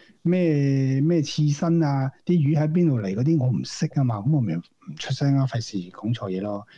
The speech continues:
咁但係老闆就話，喂，咁樣唔得㗎，你要啊，誒，涉獵多啲資訊，啊，豐富下自己，咁樣出去應酬，唔係淨係講公事，冇咁多公事俾你講啊，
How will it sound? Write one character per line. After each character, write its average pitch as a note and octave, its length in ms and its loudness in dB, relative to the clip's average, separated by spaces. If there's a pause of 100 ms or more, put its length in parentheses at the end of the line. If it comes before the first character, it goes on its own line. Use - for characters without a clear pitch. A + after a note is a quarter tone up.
(140)
咁 E3+ 140 4
但 D3 100 2
係 A#2+ 40 0
老 A#2 100 2
闆 B2 180 2
就 B2 100 0
話， G2 100 -4
喂， C#3 160 0
咁 B2 160 -4
樣 F3 120 4
唔 A2+ 140 0
得 C3+ 100 -2
㗎， B2+ 320 -2 (440)
你 B2+ 160 0
要 C#3 100 2
啊， C#3 240 2
誒， A#2 420 -2
涉 B2+ 200 -2
獵 B2 160 0
多 D#3 180 2
啲 D#3+ 100 4
資 D#3 240 2
訊， A#2 320 0 (440)
啊， G#2 340 -2
豐 F3+ 260 4
富 C#3+ 140 2
下 C3 100 4
自 B2+ 120 -4
己， G#2+ 100 -4
咁 C3+ 300 0
樣 E3 100 4
出 F#3+ 140 0
去 D#3+ 80 4
應 C3 180 4
酬， F#2+ 220 -6
唔 F#2+ 140 -2
係 A#2+ 100 0
淨 C3 140 0
係 B2 40 0
講 B2+ 220 2
公 F3+ 240 4
事， F3+ 120 -4 (380)
冇 B2+ 140 2
咁 E3 180 4
多 F#3 100 4
公 F3+ 200 4
事 C3 100 -2
俾 C#3 220 2
你 C3+ 80 0
講 B2 260 0
啊， A#2 140 -4